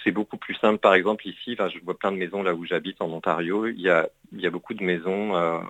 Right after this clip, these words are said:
devant la, devant leur maison, il y a un drapeau, euh, de la fierté, pas un tout petit, un, un gros drapeau.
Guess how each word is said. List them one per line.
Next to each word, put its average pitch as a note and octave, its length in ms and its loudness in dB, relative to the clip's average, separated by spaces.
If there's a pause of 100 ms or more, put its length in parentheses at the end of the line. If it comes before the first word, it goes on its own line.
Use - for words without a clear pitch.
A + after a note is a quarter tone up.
(500)
devant F#2+ 320 6
la, E2 380 8 (580)
devant G2 200 2
leur F#2 140 6
maison, F2+ 280 -2
il G#2 60 -6
y G2+ 40 -2
a F2 100 2
un E2+ 80 -2
drapeau, F#2 580 0
euh, E2+ 460 -4
de F2+ 120 -6
la F2 100 2
fierté, F2+ 520 -2
pas - 120 2
un F2 100 0
tout - 160 -16
petit, G#2 320 -6
un, E2 160 -2
un E2 120 -4
gros F2 260 -2
drapeau. F#2 380 0